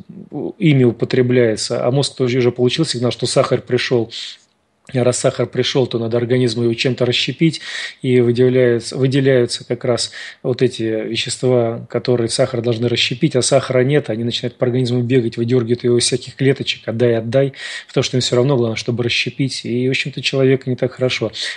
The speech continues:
А потом вдруг появляется зависимость, сахарный диабет и всё остальное,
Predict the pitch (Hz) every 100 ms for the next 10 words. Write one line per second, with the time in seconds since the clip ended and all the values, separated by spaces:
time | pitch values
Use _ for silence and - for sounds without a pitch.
0 | - - 147 170 143 127 - 127 120 135
1 | 131 127 - 110 120 139 - 120 107 -
2 | 127 - 117 117 110 117 127 135 110 113
3 | 107 - 117 131 139